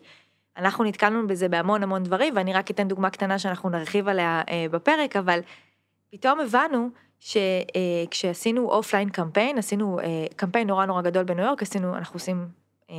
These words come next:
די הרבה כאלה, של לשים שלט ברציף שאנשים מחכים, אה, לרכבת, והם בעצם יושבים, ואין, משעמם להם, לא עושים כלום, הם או בטלפון, או מסתכלים לצדדים, יש להם זמן לקרוא,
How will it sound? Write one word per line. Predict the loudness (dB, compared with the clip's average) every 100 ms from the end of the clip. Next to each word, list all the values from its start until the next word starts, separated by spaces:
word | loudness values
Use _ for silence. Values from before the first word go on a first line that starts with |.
| -10
די | -4 0
הרבה | 0 0 0
כאלה, | 2 0 -2 -6 -18 _ _ _ _ _
של | -4 -2
לשים | -2 0 -2 0
שלט | 0 2 2 -2 -4 -20 _ _ _ _ -8
ברציף | 2 2 4 0 0 0 0 -2 -12 -14
שאנשים | -6 -2 -2 0 0 0
מחכים, | -4 -6 -4 -2 0 -2 -6 _ _ _ -6
אה, | -2 -2 -2 -2
לרכבת, | 0 0 0 0 0 0
והם | -2
בעצם | -2 -2 -2
יושבים, | -2 0 0 0 -4 _ _
ואין, | -4 -2 -2
משעמם | -4 0 0 2
להם, | 0 -2
לא | -2
עושים | -2 -2
כלום, | 0 0
הם | -2 0
או | 0
בטלפון, | 2 0 -2 0 -2 -2 -6 -2
או | -2
מסתכלים | -2 -6 -4 -2 -2
לצדדים, | -4 -2 -2 -2 -2
יש | -2 0
להם | 0
זמן | 0 0
לקרוא, | -2 -4 0 0